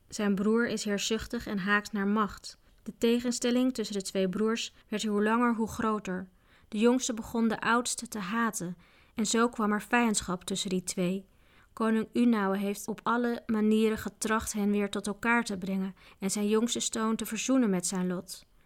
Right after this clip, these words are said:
Maar in één ding bleef hij onverbiddelijk. Nooit zou hij zijn rijk verdelen. Het moest één geheel blijven, onder de regering van hem die daartoe was bestemd.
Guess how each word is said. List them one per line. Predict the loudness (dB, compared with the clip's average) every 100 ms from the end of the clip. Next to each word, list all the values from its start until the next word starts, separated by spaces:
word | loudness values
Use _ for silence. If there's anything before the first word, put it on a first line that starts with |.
| _ -20 _
Maar | 2 2
in | 2
één | 2 2 4
ding | 2 2
bleef | 2 0
hij | -2 -4
onverbiddelijk. | -4 -4 -2 -2 0 -2 -4 -8 -20 _ _ _ -2
Nooit | 2 2 2
zou | -2 -2
hij | 0 0 0
zijn | -2 0
rijk | 0 -2 -4
verdelen. | -4 0 0 0 -4 -10 _ _ _
Het | -4 2
moest | 4 2 0
één | -2 0 0
geheel | 0 0 0 0
blijven, | 2 0 -2 -6 -10 -14 -12 0
onder | 4 4
de | 4 0
regering | -2 -2 0 2 0
van | 0 0
hem | 2 2 2
die | 0
daartoe | 0 -2 -2 -4 -2
was | -4 -6
bestemd. | -4 -4 0 -2 -2 -10